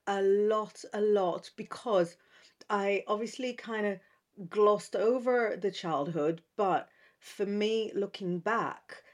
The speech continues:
there were specific moments and specific situations that were just super impossible. I remember, uh, waking up from a dream, dream <laughs> one day, sorry, and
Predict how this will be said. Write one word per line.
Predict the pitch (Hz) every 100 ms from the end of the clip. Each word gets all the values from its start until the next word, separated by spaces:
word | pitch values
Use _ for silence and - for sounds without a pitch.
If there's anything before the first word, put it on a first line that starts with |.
| _
there | - 165 202 185
were | 175 175 196 202 202 196 _
specific | - - - 202 - 240 226 247
moments | 233 233 226 185 175 170
and | 190
specific | 170 170 - 208 208 190
situations | - 170 - 196 233 277 - - - 208 214 - _ _ _ _ -
that | 185 214 185
were | 208 196
just | 190 233 220 220 - - _ _
super | - 233 202 202
impossible. | 190 185 175 - 170 160 160 _ - - - -
I | 214
remember, | 220 214 214 208 208 208 196
uh, | 196 202
waking | 214 226 220 220
up | 196
from | - 220
a |
dream, | 208 214 214 196 185 - 185
dream | 226 220 208 170 - -
<laughs> | 190 - -
one | 214 165
day, | 165 165
sorry, | 170 180 175 170 - - - - _
and | 202 196 190 185 190 190